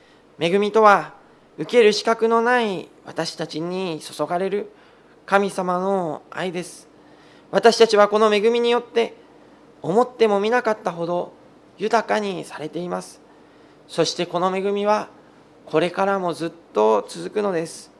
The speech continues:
そのことを思うときに、心の内に賛美が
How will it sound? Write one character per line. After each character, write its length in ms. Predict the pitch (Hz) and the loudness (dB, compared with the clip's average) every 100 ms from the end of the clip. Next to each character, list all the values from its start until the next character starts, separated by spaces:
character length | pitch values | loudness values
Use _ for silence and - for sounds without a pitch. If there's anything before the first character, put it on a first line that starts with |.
| - - - - _ - | -20 -20 -20 -20 _ -20
そ 180 | - 160 | -6 -2
の 140 | 190 | -2
こ 140 | 196 202 | -2 0
と 180 | 220 | 2
を 260 | 214 175 - | 2 0 -4
思 180 | - 160 | -8 -8
う 60 | 185 | -8
と 100 | 156 | -10
き 140 | - | -10
に、 260 | 190 160 - - - - - - - - | -10 -12 -16 -20 -20 -20 -20 -20 -20 -20
心 320 | - 139 147 | -10 -6 -4
の 140 | 160 | -4
内 260 | 170 170 202 | -6 -8 -8
に 260 | 196 - - - - _ - - - | -8 -10 -16 -20 -20 _ -20 -20 -16
賛 380 | - 175 175 | -6 -6 -6
美 140 | 156 160 | -8 -4
が 400 | 185 180 151 | -2 -2 -6